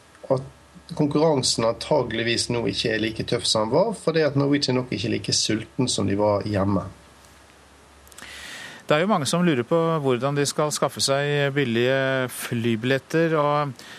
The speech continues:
Speaker 2: er det noen spesiell ukedag vi bør sikte oss inn på?
Speaker 1: Nei, dette har jeg faktisk sett, eh, folk som har sett på, og, ehm, det er ikke sånn at det er liksom tirsdagen er billig flydagen eller sånn, men det som, eh,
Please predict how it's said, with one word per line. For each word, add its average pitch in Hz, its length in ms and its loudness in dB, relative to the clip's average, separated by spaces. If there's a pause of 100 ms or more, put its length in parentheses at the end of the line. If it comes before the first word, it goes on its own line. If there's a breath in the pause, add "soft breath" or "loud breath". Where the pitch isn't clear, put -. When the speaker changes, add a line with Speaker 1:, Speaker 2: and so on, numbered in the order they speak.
(320 loud breath)
Speaker 2:
er 120 160 2
det 131 80 -8
noen 143 160 0
spesiell 139 560 0
ukedag 123 640 0
vi 147 160 0
bør 143 300 0 (100)
sikte 135 240 0
oss 127 80 0
inn 120 160 0
på? 175 80 0 (1040 loud breath)
Speaker 1:
Nei, 156 240 4
dette 190 240 2
har 170 80 4
jeg 175 60 -4
faktisk 196 240 0
sett, 175 340 -2
eh, 135 240 4
folk 139 160 0
som - 80 -2
har 120 80 -4
sett 131 240 0
på, 107 80 -4
og, 120 400 0
ehm, 120 380 2 (880)
det 127 180 4
er 131 220 2
ikke 123 180 0
sånn 127 220 2
at 104 160 -4
det 110 80 2
er 107 80 0
liksom 104 260 -2
tirsdagen 104 460 0
er 98 100 0
billig 107 300 2
flydagen 95 440 2
eller 95 220 2
sånn, 139 240 0
men 127 160 0
det 143 160 2
som, 117 320 0
eh, 113 240 2